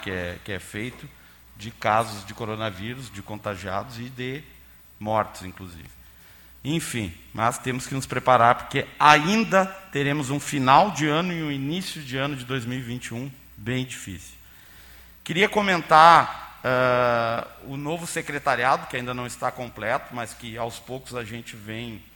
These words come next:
acompanhando, que o prefeito quase que diariamente coloca os seus nomes, né? E quero cumprimentar o vereador Felipe,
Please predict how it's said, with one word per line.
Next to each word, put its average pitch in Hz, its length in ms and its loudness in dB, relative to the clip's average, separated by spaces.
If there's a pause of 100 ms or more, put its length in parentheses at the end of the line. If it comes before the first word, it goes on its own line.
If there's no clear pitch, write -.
(220)
acompanhando, 120 600 -8
que - 80 -16
o 123 40 -10
prefeito 123 480 -10
quase 123 240 -2
que 147 100 -12
diariamente 120 880 -4 (280)
coloca 117 360 -4
os 113 100 -14
seus 107 300 -10
nomes, 120 360 -8 (100)
né? 107 220 -6
E - 20 -6
quero 123 240 -2
cumprimentar 127 1080 -2
o 120 500 -6
vereador 123 580 -2
Felipe, 135 720 -4